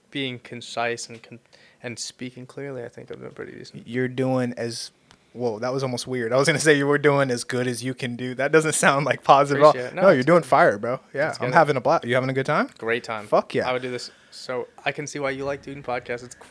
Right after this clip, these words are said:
Speaker 1: cool.
Speaker 2: It's addictive. And let me tell you why I like doing podcasts, 'cause it's gonna relate to your writing.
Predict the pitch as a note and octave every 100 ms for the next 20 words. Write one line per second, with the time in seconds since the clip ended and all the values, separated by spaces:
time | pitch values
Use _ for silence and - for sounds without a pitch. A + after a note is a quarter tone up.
0 | _ D#3+ C#3+ - B2 A#2+ A#2+ C3 A#2 B2+
1 | C3 D3 - C#3+ C3 B2 A#2 A#2 A#2+ A#2+
2 | A#2+ A#2 - A#2+ A2+ - A2+ B2 C#3+ C3
3 | - - B2 - B2 A#2 A#2 A#2+ A#2+ -
4 | A#2 A2 A2 A2 A#2+ D3 F3+